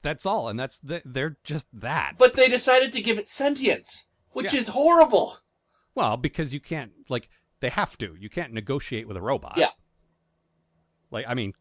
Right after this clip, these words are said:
Speaker 1: Kirk could, but they would just explode.
Speaker 2: <laughs>
Speaker 1: But most people can't negotiate with a robot.
Speaker 2: Uh.
Speaker 1: Yep.
Speaker 2: And also, while we're on the topic, uh,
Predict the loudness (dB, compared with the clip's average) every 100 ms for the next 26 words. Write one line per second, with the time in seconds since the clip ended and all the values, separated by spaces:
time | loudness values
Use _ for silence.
0 | _ -6 -6 -6 -6 -6 -4 -6 -6 -10
1 | -12 -8 -6 -6 -4 2 4 4 4 4
2 | 2 -2 -2 -6 -6 -8 -8 -10 -8 -10
3 | -10 -8 -8 -8 -14 -6 0 2 2 -2
4 | _ _ _ _ _ _ _ _ _ -18
5 | -16 -16 _ _ _ 0 4 4 2 0
6 | 0 0 0 -4 -6 -2 -4 -4 -16 -8
7 | -6 -4